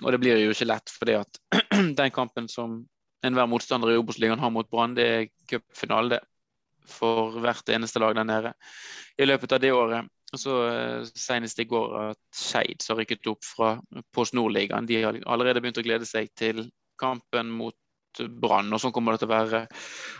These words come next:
alle andre steder i Norge også. Så, eh, Brann skal besøke i, i tjue tjueto, så det blir, eh,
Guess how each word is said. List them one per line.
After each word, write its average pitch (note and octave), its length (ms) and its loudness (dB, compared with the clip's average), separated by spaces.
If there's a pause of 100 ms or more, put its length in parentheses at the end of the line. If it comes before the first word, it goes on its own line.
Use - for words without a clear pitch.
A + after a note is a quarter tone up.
alle D3+ 160 8
andre C#3+ 240 2
steder C3+ 240 6
i B2 80 0
Norge B2 320 0
også. A2+ 240 -4 (480)
Så, B2+ 240 -6 (320)
eh, A#2 40 -4
Brann A#2+ 200 -6
skal A2+ 240 -6
besøke A#2 540 -2 (200)
i, A#2+ 220 4
i A#2+ 160 0
tjue B2 240 4
tjueto, C3+ 460 2 (600)
så - 160 -8
det A#2 220 0
blir, A2+ 320 4 (220)
eh, A#2 100 -10